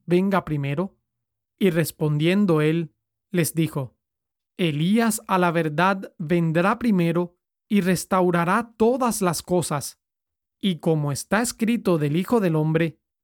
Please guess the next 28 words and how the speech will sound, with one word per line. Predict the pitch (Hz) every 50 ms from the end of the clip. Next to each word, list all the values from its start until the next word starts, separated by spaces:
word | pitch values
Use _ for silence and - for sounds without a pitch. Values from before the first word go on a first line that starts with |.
| _ _ _ _
que | - 180 170 165
debe | 156 151 156 208 254 277 254 254 240
padecer | 240 180 175 160 156 147 - - 208 214 196 196
mucho | 190 190 233 247 240 - 170 151 139 - - _ _ _ _ _ -
y | 240 196 170
ser | - - - - 208 247 262 220
tenido | - - 202 185 175 185 208 220 196 185 175 165
en | 156 151 147
nada. | 151 151 147 127 131 120 - _ _ _ _ _ _ _ _ _ _ _ _ _
Pero | - 175 170 151 156 147 139
os | 127 -
digo | 156 143 139 185 220 208 254 226 214 -
que | - 170 160 151 147
Elías | 143 151 165 196 208 208 208 202 208 - -
ya | 185 165 156 185 208 226
vino, | 185 185 226 269 269 208 165 143 117 - _ _ _ _ _ _ _ _ _ _ _ _
y | - 240 226 214
le | 208 196
hicieron | 190 180 143 - - 202 226 240 247 269 254 226 185 - -
todo | - 220 233 269 277 262 254
lo | 247 226 190 -
que | 196 170
quisieron, | - 170 147 - - 196 220 247 - 185 160 151 139 - _ _ _ _ _ _ _ _ _ _
como | - 196 190 180 170 170 160
está | 139 - - - - 180 202 240 233
escrito | 208 220 - - - 208 185 233 220 - 202 175
de | 151 156 151 156
él". | 151 147 135 -